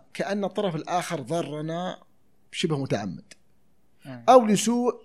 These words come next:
Speaker 1: ثقيل جدا فيه. آه، مثل لما نتكلم عن مدمن،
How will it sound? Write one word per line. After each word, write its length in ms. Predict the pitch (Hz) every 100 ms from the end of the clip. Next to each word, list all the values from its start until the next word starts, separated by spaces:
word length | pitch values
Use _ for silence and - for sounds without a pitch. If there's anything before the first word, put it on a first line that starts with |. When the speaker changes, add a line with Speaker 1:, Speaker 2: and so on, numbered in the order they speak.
| - 156
Speaker 1:
ثقيل 420 | 170 151 196 151
جدا 360 | 170 120 110
فيه. 220 | 107 113 92 - - -
آه، 380 | 110 110 110 107 - _ - - - _
مثل 240 | 170 160 151
لما 180 | 143
نتكلم 380 | 131 - 135 123
عن 100 | 120
مدمن، 360 | 123 131 78